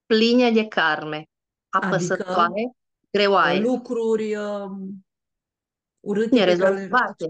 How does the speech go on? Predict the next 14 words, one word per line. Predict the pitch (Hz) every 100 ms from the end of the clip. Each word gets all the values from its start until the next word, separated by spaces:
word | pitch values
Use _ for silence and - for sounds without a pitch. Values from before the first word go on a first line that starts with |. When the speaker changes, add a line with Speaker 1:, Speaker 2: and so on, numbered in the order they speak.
| -
Speaker 1:
lecții | 233 220 208 - 226
neînvățate. | 208 185 180 233 202 175 165 - - _ _ _ _ _
Um, | 185 175 170 165 165 165 160 160 151 - _
noi | 208 220 220 185
avem | 180 190 202
multe | 214 247 226 190
vieți | 170 175 165 -
la | 180 165
dispoziție | 165 - 214 196 175 - 196 214
ca | 196
să | 185 220
putem | 220 226 - 196
să, | 190 - 185 175 170
să, | - 180 175 170 170 170 170